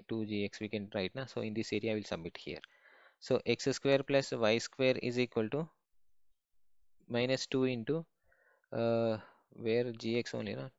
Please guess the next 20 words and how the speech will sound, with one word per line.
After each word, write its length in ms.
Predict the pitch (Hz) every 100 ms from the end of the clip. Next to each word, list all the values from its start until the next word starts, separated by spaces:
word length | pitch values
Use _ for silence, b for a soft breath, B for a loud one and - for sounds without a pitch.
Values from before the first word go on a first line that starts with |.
| _ -
So 160 | - 117 -
here 240 | 110 120
what 160 | 117 104 110
we 60 |
have, 160 | 110 123
what 160 | 120 -
two 120 | 117
G. 200 | 110 - b b b b b b b
Uh, 320 | 117 117 113 113 _ _
two 140 | 120 117
G 160 | 127
means 280 | 127 139 -
this 200 | 120 113
two 160 | - 120
G 120 | 120
will 160 | 117 113
goes 240 | 113 107
away, 260 | 117 143 147
x 240 | 120 - 127
into, 400 | 123 117 160